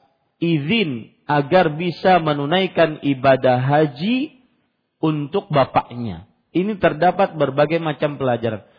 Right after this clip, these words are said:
Pertama, bahwa syariat membadalkan haji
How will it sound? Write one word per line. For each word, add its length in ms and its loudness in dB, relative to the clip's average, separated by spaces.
Pertama, 840 4
bahwa 800 6
syariat 720 4
membadalkan 800 6
haji 720 2